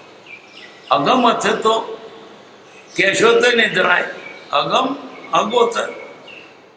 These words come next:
તો પછી કોઈને પ્રાપ્ત થવાય જ નથી.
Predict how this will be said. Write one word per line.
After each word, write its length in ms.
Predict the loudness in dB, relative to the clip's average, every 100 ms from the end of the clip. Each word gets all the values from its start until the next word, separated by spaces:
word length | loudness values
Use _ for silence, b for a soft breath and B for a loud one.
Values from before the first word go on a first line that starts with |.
| _ _ -20 -20 -20 -20 -20 -20 -20 -20 _ -20 _ _ _ _
તો 100 | 2 4 4
પછી 420 | 2 2 0 0 2
કોઈને 280 | 2 2 2
પ્રાપ્ત 440 | 2 2 2 0 -4 -2
થવાય 280 | 2 2
જ 80 | 2
નથી. 480 | 0 0 -2 -6 -8